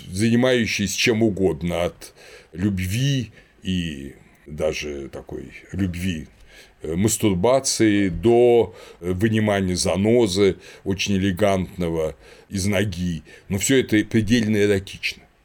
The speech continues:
Это и изображение апсар, то есть божественных дев,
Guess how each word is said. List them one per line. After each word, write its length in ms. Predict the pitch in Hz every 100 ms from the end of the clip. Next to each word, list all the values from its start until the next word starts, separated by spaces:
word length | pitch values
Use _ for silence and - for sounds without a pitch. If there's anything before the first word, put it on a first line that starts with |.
| - - - - -
Это 340 | 143 151 143
и 420 | 143 135 127 127 120
изображение 760 | 117 113 110 101 131 120 117
апсар, 680 | 110 110 - - 107 98 73
то 120 | -
есть 120 | 90
божественных 760 | 80 98 101 107 - 98 92 80
дев, 340 | 110 123 -